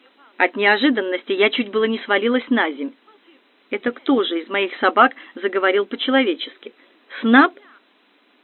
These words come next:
Не успело изумление пройти, как бандюша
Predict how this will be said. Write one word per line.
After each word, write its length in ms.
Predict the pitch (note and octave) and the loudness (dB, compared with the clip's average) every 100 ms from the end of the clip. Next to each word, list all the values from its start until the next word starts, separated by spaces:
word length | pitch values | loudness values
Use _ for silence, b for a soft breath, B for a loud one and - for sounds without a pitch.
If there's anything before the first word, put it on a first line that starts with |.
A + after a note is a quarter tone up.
| _ _ _ - | _ _ _ 4
Не 160 | A#3+ | 6
успело 460 | D4 C#4+ - A#3+ G3 | 6 4 2 6 6
изумление 480 | F#3 G#3+ G#3+ G3 F#3+ | 4 2 2 2 0
пройти, 440 | - G#3 G#3+ F4+ | 2 2 4 2
как 220 | F4+ G#3 F3+ | 4 2 4
бандюша 580 | A3 G#3 C#4 - G3 | 2 4 2 4 2